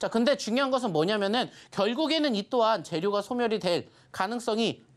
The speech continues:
아주 높기 때문에 저는 오히려 지금 같은 시장은 기회라고 생각을 해주셨으면 좋겠습니다. 실질적으로 저희가 오늘도 상대적으로 시장이 떨어졌었던 이 포지션에 변화에 발맞춰가지고 제가 이 교육방에다가 무슨 얘기를 드렸냐면은, 자, 지금 시장 떨어지는 이유가 뭡니까?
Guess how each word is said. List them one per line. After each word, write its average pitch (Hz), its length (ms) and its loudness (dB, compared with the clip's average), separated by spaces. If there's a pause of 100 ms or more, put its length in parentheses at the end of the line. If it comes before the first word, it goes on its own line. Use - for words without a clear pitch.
아주 262 220 0
높기 180 220 -2
때문에 190 480 -2 (120)
저는 220 220 0
오히려 214 380 4
지금 220 320 -4
같은 254 260 0
시장은 214 440 -2 (180)
기회라고 277 520 2
생각을 226 360 0
해주셨으면 185 460 -4
좋겠습니다. 131 460 -8 (300)
실질적으로 294 720 2
저희가 196 300 2
오늘도 185 580 2 (120)
상대적으로 254 680 0
시장이 247 420 0
떨어졌었던 254 720 0
이 170 60 -2
포지션에 247 640 0 (260)
변화에 226 380 0
발맞춰가지고 180 680 0
제가 160 200 2
이 147 100 2
교육방에다가 220 800 0 (160)
무슨 240 300 -2
얘기를 226 260 2
드렸냐면은, 190 540 0
자, 208 120 0
지금 247 260 -2
시장 277 280 0
떨어지는 277 460 0
이유가 208 300 0
뭡니까? 151 460 -2